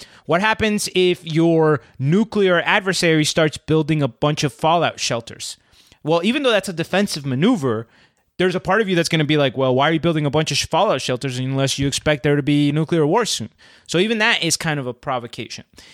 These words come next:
And we see this continuous escalation where any false move can lead us to nuclear war. So Thomas Schelling wrote a book, um, which was called,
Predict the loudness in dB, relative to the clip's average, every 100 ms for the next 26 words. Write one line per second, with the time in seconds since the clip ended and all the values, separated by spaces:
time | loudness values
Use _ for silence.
0 | -4 0 0 2 2 2 0 0 2 2
1 | -2 -8 -20 _ -4 -2 -2 0 0 0
2 | 0 0 2 2 -2 -2 -2 0 0 0
3 | 0 0 2 0 2 2 2 -2 -4 -2
4 | -2 -6 -10 _ _ _ -4 0 2 0
5 | -2 -4 -2 -2 0 0 0 -2 _ -20
6 | -20 -20 _ _ _ _ -12 -2 0 0
7 | 2 0 2 0 0 0 -2 -2 -2 0
8 | 2 2 -2 -12 _ _ -2 0 0 -2
9 | -6 -6 -6 -6 -4 2 4 4 2 -6